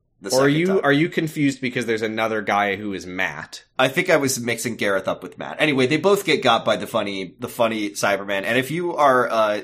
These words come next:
Speaker 1: if you're unfamiliar with Doctor Who, if you're just a listener, which I'm sure some people are,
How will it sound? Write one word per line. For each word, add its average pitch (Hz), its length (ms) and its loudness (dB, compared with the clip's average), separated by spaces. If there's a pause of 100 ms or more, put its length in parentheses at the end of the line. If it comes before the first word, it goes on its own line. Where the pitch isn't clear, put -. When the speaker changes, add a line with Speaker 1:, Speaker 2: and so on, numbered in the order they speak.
(100)
Speaker 1:
if 123 120 -6
you're 165 280 -2
unfamiliar 117 1120 -2 (480)
with 107 160 -8
Doctor 104 260 0
Who, 95 80 -8
if 95 120 -8
you're 123 100 0
just 123 280 0
a 107 40 -4
listener, 98 340 -6
which 120 120 -2
I'm 185 100 2
sure 185 240 0
some 123 280 0
people 92 320 -6
are, 85 300 -4